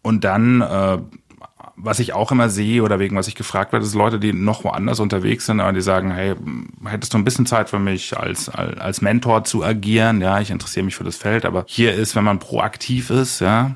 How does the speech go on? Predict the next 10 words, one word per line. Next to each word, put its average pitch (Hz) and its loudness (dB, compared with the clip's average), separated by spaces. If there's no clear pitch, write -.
und 92 -2
sich - -4
richtige 104 0
Leute 90 2
intern 98 -2
aussucht, 101 -2
Fragen 98 0
kostet - -4
nichts, - -8
ne? 107 -2